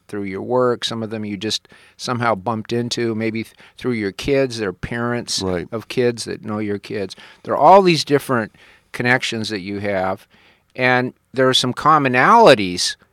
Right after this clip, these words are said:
Speaker 1: among those people, and yet in each case the relationship is unique, and in each case you have to, in a sense, learn the person.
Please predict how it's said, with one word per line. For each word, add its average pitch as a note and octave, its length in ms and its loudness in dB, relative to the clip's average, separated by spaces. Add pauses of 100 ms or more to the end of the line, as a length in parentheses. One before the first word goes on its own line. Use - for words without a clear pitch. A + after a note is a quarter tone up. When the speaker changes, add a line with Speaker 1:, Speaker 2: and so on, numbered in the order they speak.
(200)
Speaker 1:
among A#2 300 -2
those G#2+ 240 -4
people, G#2 640 -6 (400)
and B2 160 -2
yet B2+ 180 4
in B2+ 160 -2
each E3 260 -2
case C#3+ 280 2
the C3+ 100 -4
relationship B2 800 0
is G#2 160 -6
unique, C3+ 440 -6
and G#2 120 -8
in G#2+ 80 -10
each A#2+ 260 -8
case A#2+ 380 -2
you A#2+ 100 -4
have A#2+ 200 2
to, A#2+ 100 -2
in A2 80 -2
a A2+ 40 -6
sense, A2+ 320 -4
learn C3 460 2
the A2+ 80 0
person. C3+ 560 -4